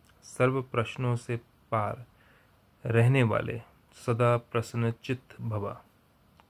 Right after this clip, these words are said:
हद की कामनाएं, प्रश्नों से मुक्त और सदा प्रसन्न चित्त भवा, ये तीनों कनेक्टेड हैं। समझते हैं आगे।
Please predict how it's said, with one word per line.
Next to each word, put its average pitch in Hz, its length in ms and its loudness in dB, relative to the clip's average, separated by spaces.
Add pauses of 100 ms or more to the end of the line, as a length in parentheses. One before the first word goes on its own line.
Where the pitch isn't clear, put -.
(340)
हद 110 120 -6
की 107 80 -8
कामनाएं, 107 500 -2 (1700)
प्रश्नों 127 320 2
से 127 140 -4
मुक्त 127 440 -2 (500)
और 117 280 2 (140)
सदा 123 420 -2
प्रसन्न 120 480 -4
चित्त 117 180 -8
भवा, 107 400 -10 (200)
ये 113 60 -4
तीनों 107 220 -4
कनेक्टेड 101 400 -8
हैं। 180 180 -8 (720)
समझते 110 340 -2
हैं 117 80 4
आगे। 147 240 0